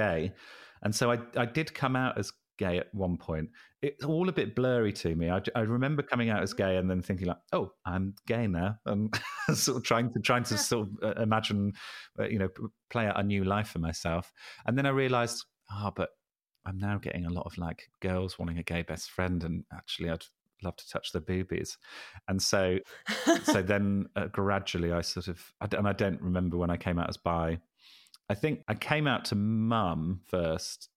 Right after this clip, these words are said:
Speaker 1: uh, probably fifteen, sixteen. This tells you everything you need to know. Mum's been nothing but supportive, but I was so upset and so nervous about telling her. So, you know,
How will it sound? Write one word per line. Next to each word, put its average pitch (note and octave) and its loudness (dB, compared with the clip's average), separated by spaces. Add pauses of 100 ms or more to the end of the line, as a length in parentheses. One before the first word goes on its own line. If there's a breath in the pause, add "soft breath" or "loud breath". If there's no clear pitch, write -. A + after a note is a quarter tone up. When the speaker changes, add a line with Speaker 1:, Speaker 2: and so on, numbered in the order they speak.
Speaker 1:
uh, - -6
probably F2 -6 (100)
fifteen, F2 -8
sixteen. F2+ -6 (240)
This B2+ 0
tells A2 0
you G2+ 4
everything F#2 0
you F#2 2
need F#2 0
to - -6
know. F2+ 0 (260 loud breath)
Mum's G#2+ 2
been F2+ 0
nothing F2+ -2
but - -6
supportive, F#2 -4
but F#2+ 0
I G2 2
was F2+ -2 (320)
so - 0
upset - -2
and F2 -6
so F#2 2
nervous F2 0
about - -4
telling E2+ -2
her. D#2 -4 (680 loud breath)
So, F2 0 (200)
you G2 -2
know, D#2+ -2